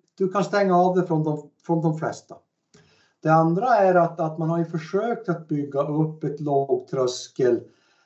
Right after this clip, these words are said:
eh, engagemang för att sprida kunskap och information. Och en av de viktigare som vi har i Sverige, det är stödlinjen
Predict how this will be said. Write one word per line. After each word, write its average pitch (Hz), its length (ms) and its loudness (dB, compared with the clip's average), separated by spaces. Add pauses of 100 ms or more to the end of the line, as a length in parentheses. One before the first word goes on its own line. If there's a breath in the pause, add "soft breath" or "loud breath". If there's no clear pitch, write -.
(180 soft breath)
eh, 120 1000 -8
engagemang 156 1080 4
för 151 100 -2
att 143 120 -6
sprida 147 640 -4
kunskap 139 500 -4
och 131 80 -2
information. 120 600 -6
Och 147 220 -4 (160 loud breath)
en 175 220 4
av 180 60 6
de 170 160 4
viktigare 196 580 -2
som 160 180 -2
vi 147 60 -4
har 131 120 -2
i - 20 -2
Sverige, 127 560 0 (220 loud breath)
det - 80 -2
är 170 80 4
stödlinjen 143 1040 0